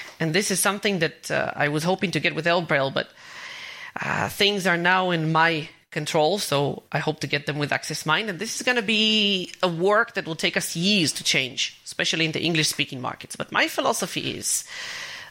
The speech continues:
that the current assistive technology market that all of us are using,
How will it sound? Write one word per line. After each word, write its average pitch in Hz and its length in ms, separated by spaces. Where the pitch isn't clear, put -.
that 180 180
the 196 60
current 330 420
assistive 254 480
technology 202 540
market 170 480
that 160 180
all 247 240
of 226 140
us 185 180
are 170 80
using, 160 720